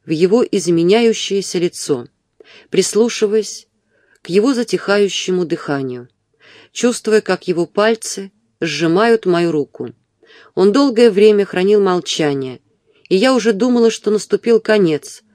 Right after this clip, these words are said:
как вдруг он произнес тихо, но очень внятно: «Молись обо мне, Хелен». «Я молюсь о тебе каждый час, Артур, каждую минуту. Но ты сам должен молиться».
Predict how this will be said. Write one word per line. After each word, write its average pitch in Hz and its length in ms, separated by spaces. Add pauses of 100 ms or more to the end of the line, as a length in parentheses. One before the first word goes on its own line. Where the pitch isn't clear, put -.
(360)
как 190 160
вдруг 202 320
он 214 140
произнес 190 560
тихо, 156 580 (400)
но 160 280
очень 220 460
внятно: 131 760 (800)
«Молись 165 580
обо 156 260
мне, 131 380 (520)
Хелен». 120 560 (1200)
«Я 175 240
молюсь 208 340
о 190 60
тебе 175 240
каждый 160 380
час, - 480
Артур, - 480 (720)
каждую 165 400
минуту. 156 520 (1000)
Но 185 140
ты 214 140
сам 233 320
должен 175 360
молиться». 165 680